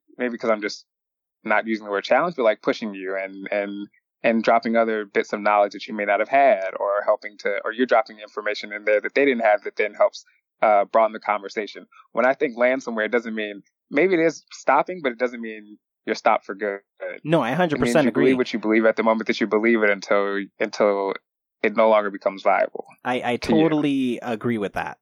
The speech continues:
Speaker 2: I think enough of that made me stop believing anything was tr-, was true, though. Like, I think the goal was
Speaker 1: Hmm.
Speaker 2: almost for me to not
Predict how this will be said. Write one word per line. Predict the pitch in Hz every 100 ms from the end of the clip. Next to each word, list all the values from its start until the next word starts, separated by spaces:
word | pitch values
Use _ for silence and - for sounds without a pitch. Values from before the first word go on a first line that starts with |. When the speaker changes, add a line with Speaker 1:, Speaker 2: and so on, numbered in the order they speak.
| -
Speaker 2:
I | 123 127
think | 165 151 143 -
enough | 143 127 135 180 - -
of | 151 120 107
that | 120 143 147
made | 127 123 131 117
me | 117
stop | - 135 127
believing | 120 113 110 107
anything | 101 98 -
was | 90
tr-, | - - - -
was | 120
true, | - 123 87
though. | - - _ _ -
Like, | 143
I |
think | 147 202 170
the | 135
goal | 127 156 170
was | 147
Speaker 1:
Hmm. | 135
Speaker 2:
almost | 139 156 151 -
for | 135
me | 127 143
to |
not | 123 113 131 135